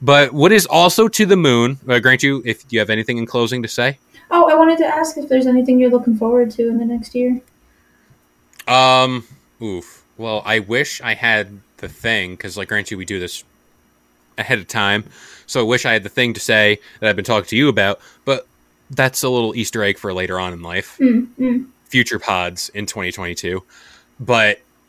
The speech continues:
Speaker 1: I don't know, like, every year I get to January, I'm like, "We're almost through the winter. Just get me to the good weather months.
Speaker 2: Yeah.
Speaker 1: Let's get, let's get through it."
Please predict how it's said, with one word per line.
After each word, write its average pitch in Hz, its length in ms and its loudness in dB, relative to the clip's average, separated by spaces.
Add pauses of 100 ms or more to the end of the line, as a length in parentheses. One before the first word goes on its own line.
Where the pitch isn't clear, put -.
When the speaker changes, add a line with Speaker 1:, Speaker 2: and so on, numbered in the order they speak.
(340)
Speaker 1:
I 160 100 -4
don't 226 120 -4
know, 269 160 -2
like, 131 300 0 (2250)
every 175 300 2
year 175 220 4
I 160 60 4
get 147 160 2
to 139 80 -8
January, 120 500 2
I'm 104 100 0
like, 101 200 -2 (120)
"We're 107 180 -4
almost 107 340 -2
through 98 140 -6
the 90 100 -8
winter. 80 360 -14 (300)
Just - 120 -20
get 110 120 -6
me 120 80 -10
to 147 100 -8
the 127 80 -6
good 107 160 -2
weather 101 240 -2
months. 92 400 -8 (100)
Speaker 2:
Yeah. - 300 -2
Speaker 1:
Let's - 140 -4
get, 104 280 -2
let's 107 160 -2
get 110 200 -2
through 98 200 -2
it." 85 100 -10